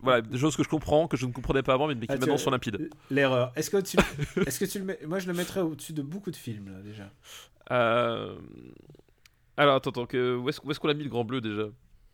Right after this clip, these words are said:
Speaker 2: Euh, le Grand Bleu, il est, euh, il est bas, il est, il est, il est cent quarante, euh, cent cinquantième.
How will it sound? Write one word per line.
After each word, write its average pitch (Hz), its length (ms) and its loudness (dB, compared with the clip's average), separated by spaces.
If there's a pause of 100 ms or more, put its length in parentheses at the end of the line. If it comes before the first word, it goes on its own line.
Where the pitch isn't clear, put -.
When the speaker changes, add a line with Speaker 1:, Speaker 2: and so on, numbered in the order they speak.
(880)
Speaker 2:
Euh, 123 160 -4
le 123 80 -2
Grand 110 140 -4
Bleu, 156 220 2
il 120 100 0
est, 117 180 2
euh, 101 360 -2
il 107 140 -8
est 113 60 -4
bas, 135 260 6
il 104 120 -4
est, 98 320 -6
il 98 100 -6
est, 98 160 -6
il 95 80 -10
est 101 60 -10
cent 131 200 -8
quarante, 120 420 -10
euh, 104 160 -6
cent 143 140 -8
cinquantième. 120 480 -8